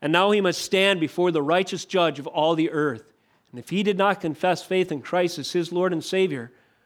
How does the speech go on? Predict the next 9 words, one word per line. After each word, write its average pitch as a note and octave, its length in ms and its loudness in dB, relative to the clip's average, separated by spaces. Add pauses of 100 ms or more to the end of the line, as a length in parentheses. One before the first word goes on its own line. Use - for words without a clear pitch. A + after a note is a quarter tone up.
(400)
what F3 300 0
kind G#3 260 2
of D3 120 0
vengeance F#3 440 0
invocation F3+ 800 0 (160)
can E3 120 -2
he F#3 160 0
expect? - 640 -2 (400)
Hell, D#3+ 580 -2